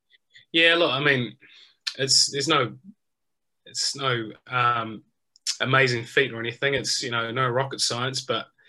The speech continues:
to be honest with you, it's all just angle of seam. So for us spinners, you know, ultimately we want our seam to be at forty-five, and,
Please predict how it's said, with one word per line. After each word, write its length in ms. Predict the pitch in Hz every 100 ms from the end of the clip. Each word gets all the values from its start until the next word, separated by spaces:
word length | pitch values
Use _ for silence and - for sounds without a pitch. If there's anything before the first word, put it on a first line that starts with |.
| - - -
to 80 | 143
be 80 | 151
honest 200 | 156 156
with 120 | 151
you, 80 | 143
it's 180 | 151 190
all 80 |
just 220 | 151 135 143
angle 240 | 139 127
of 100 | 113
seam. 340 | - 156 170
So 280 | 156 - 120 113 - - - - - _ -
for 140 | 127
us 360 | 120 - - -
spinners, 560 | 123 - 127 113 - -
you 80 |
know, 60 | 113
ultimately 360 | 113 - 113 113
we 60 |
want 120 | 113
our 60 | 107
seam 260 | - 120 107
to 120 | 117
be 80 | 107
at 100 | 101
forty-five, 720 | 120 113 - 123 123 120 113
and, 220 | 107